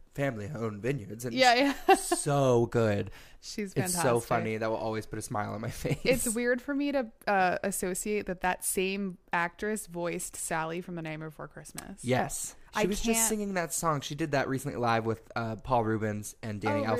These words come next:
Speaker 2: really?
Speaker 1: Yeah, they did it. I think in Disney. 'Cause they
Speaker 2: 'Cause
Speaker 1: do
Speaker 2: she
Speaker 1: the thing down
Speaker 2: sounds
Speaker 1: there.
Speaker 2: so different,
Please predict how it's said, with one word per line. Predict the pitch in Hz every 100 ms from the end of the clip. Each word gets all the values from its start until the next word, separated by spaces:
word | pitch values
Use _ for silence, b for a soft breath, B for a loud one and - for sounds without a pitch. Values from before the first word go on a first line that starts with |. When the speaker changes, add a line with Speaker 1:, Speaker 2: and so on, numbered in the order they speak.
| -
Speaker 2:
really? | 101 - 349
Speaker 1:
Yeah, | 117 107
they | 104
did | 101 110
it. | -
I |
think | - 170
in | 196
Disney. | 156 147 113 113 - b b -
'Cause | 123
they | 277
Speaker 2:
'Cause |
Speaker 1:
do | 226
Speaker 2:
she |
Speaker 1:
the | 214
thing | -
down | 294 302
Speaker 2:
sounds | 311 269
Speaker 1:
there. | -
Speaker 2:
so | - 247
different, | 202 254 254 170 - -